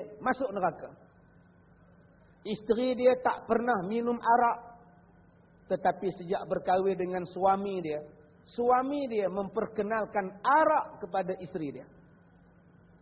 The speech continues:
"Sayang, kawan-kawan abang nak datang malam ni. Jadi kalau boleh saya ikut sekali, kita minum-minum." Pergi sekali. Duduk di kelab, minum arak.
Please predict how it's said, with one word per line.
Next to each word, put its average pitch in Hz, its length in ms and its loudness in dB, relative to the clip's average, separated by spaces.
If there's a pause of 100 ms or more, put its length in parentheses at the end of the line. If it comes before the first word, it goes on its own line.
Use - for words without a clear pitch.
(1300)
"Sayang, 104 320 -6 (800)
kawan-kawan 120 480 -4
abang 143 200 -4
nak 117 120 -8
datang 117 240 -6
malam 127 280 -6
ni. 113 80 -10 (1120)
Jadi 107 160 -10
kalau 113 200 -4
boleh 120 280 -4
saya 101 240 -6
ikut 98 320 -10
sekali, 143 320 -6 (200)
kita 156 200 -10
minum-minum." 156 440 -6 (1400)
Pergi 320 340 -4
sekali. 208 300 -6 (580)
Duduk 233 720 2
di 247 160 -6
kelab, 254 240 2 (640)
minum 226 400 -4
arak. 185 240 0